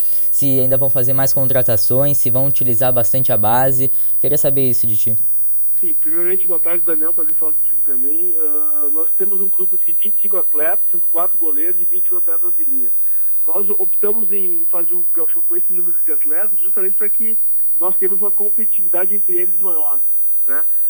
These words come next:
Speaker 2: Que todos sintam a oportunidade de estar convocados. Porque é ruim demais quando tu tem um grupo muito grande, tu tem que convocar vinte atletas, vinte e dois atletas,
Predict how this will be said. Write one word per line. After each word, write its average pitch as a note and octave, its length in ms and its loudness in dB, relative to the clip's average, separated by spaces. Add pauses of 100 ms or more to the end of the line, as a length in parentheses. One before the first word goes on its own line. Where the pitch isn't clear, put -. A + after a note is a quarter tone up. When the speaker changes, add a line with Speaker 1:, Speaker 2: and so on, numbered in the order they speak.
(140)
Speaker 2:
Que D#4 540 -6 (100)
todos G#4+ 260 2 (140)
sintam G#4 240 -8 (180)
a - 60 -18
oportunidade F4+ 560 -10
de - 60 -20
estar F#4+ 180 -12
convocados. - 600 -20 (500)
Porque - 260 -20
é A3+ 160 -12
ruim - 240 -20
demais - 320 -8
quando - 240 -20
tu - 80 -20
tem - 140 -10
um - 40 -20
grupo - 220 -20
muito - 220 -20
grande, G#3 340 0
tu - 360 -20
tem F#4+ 120 0
que - 80 -20
convocar F4+ 460 -6
vinte - 300 -8
atletas, - 380 -4
vinte - 140 -20
e - 60 -20
dois E4+ 140 -12
atletas, - 400 -10